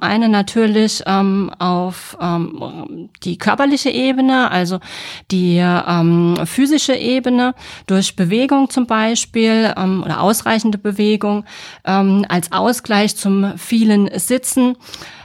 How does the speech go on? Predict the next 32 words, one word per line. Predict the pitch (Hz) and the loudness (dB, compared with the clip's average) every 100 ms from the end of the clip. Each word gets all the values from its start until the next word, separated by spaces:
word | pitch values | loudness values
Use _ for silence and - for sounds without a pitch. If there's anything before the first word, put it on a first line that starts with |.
| - - | -14 -6
Aber | 240 269 | -2 0
auch | 226 233 | 0 0
auf | - 202 | -2 -2
der | - 220 | -2 -4
psychischen | - 254 247 226 202 | -2 -2 0 0 0
Ebene, | - 180 180 175 165 | 0 0 2 2 0
also | 170 - | -2 -4
auch | - 190 196 | -2 -2 -2
die | - 214 214 | -4 0 0
Studierenden | 202 208 202 220 220 214 196 | 0 -4 0 2 4 4 4
mental | 196 - 196 208 | 2 0 0 0
gestärkt | 214 - 185 175 185 202 | 0 -2 -2 -2 -2 -4
durchs | 185 | -2
Studium | - 190 175 170 165 | -2 -2 -4 -4 -4
zu | - | -8
bringen. | - - 151 - - - - - - | -10 -10 -10 -12 -18 -18 -16 -14 -4
Das | 214 214 | 0 2
ist | 226 - | 0 0
ein | 190 214 | -2 0
großes | 277 294 277 269 - | 0 0 0 -2 -6
Ziel. | - 269 269 294 - - - | -6 0 2 2 -2 -16 -6
Ein | 214 214 | -2 0
weiteres | 208 190 262 254 240 | 0 0 0 -2 -4
Ziel | - - 247 | -8 -4 -2
ist | 233 226 | -2 -2
es | 220 | -4
aber | 202 208 - 196 | -2 0 0 0
auch, | 226 - | 0 -2
dass | 226 220 226 | -2 0 2
wir | 220 214 214 - - | 4 4 2 -2 -2
den | 214 214 | 0 0
Studierenden | 196 214 208 233 262 262 247 240 233 | 0 -6 -4 0 2 2 2 4 4